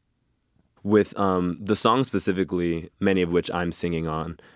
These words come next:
the lyrics themselves have instructions. So I have a song called Slow Down, which it kind of,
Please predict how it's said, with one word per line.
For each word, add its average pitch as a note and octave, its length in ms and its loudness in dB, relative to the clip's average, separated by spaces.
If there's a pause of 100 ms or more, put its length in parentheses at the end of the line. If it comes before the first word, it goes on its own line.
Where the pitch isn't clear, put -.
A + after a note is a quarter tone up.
(140)
the A2 100 4
lyrics G#2 440 4
themselves E2+ 560 -2
have E2+ 420 -4
instructions. F2+ 720 -4
So E2 420 -2 (400)
I D#2+ 60 -8
have E2 120 -2
a E2+ 60 -2
song D#2+ 280 -2
called E2 220 -4
Slow E2+ 200 0
Down, D#2+ 260 -4
which D#2 220 -8
it D#2+ 180 -4
kind D#2+ 160 -6
of, D#2+ 180 -10